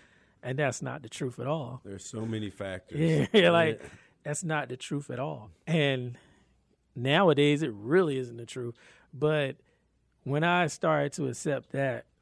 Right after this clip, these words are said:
Speaker 1: things got a lot easier for me. And I will say, like, when I started directing and producing, I became, I think I understood acting better.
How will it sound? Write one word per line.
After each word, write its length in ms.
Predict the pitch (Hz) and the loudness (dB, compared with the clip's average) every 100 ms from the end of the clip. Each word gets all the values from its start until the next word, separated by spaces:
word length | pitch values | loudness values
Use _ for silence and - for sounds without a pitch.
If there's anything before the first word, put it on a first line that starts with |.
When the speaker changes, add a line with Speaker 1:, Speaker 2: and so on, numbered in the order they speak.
| - | -4
Speaker 1:
things 260 | 147 139 | 0 0
got 160 | 131 113 | -2 -6
a 40 | |
lot 320 | 110 120 117 - | -6 -6 -6 -6
easier 360 | 117 113 107 | -8 -8 -10
for 240 | - 110 110 | -14 -14 -12
me. 280 | 120 117 _ _ _ - | -16 -20 _ _ _ -10
And 120 | 131 | -2
I 40 | 156 | 2
will 240 | 190 190 | 4 2
say, 220 | - 160 | 2 0
like, 180 | 143 135 | 0 0
when 120 | 135 | -2
I 60 | 135 | -6
started 400 | - 156 143 127 | -4 -4 -4 -4
directing 340 | 123 143 147 | -4 -4 -4
and 60 | 123 | -8
producing, 480 | - 147 165 127 123 - _ _ - | -6 -2 -2 -4 -10 -12 _ _ -12
I 100 | 135 | -6
became, 680 | 147 151 143 131 127 117 - _ _ | -4 0 0 -2 -6 -10 -14 _ _
I 100 | - | -10
think 180 | - 143 | -6 -2
I 220 | 147 135 - | 0 0 -2
understood 460 | 135 127 - 135 120 | -4 -4 -4 -4 -2
acting 380 | 135 131 120 110 | 0 -2 -4 -8
better. 360 | 113 113 123 | -8 -10 -16